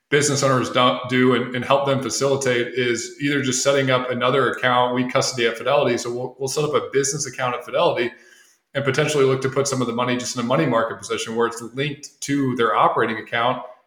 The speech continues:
And then in a day's notice, they can get money back and forth, but they're still earning, you know, five percent roughly on that money, where that becomes a significant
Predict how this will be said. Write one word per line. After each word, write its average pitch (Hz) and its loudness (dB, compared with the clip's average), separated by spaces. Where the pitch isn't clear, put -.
And 135 0
then 139 2
in 135 2
a 127 2
day's 135 4
notice, 127 2
they 131 0
can 127 -2
get 127 0
money 127 0
back 123 0
and 110 -6
forth, 151 0
but 139 -8
they're 123 -4
still 139 0
earning, 127 -2
you 123 -4
know, 104 -4
five 131 0
percent 151 -4
roughly 113 0
on 139 4
that 117 2
money, 139 0
where 117 0
that 185 2
becomes - 2
a 127 4
significant 127 0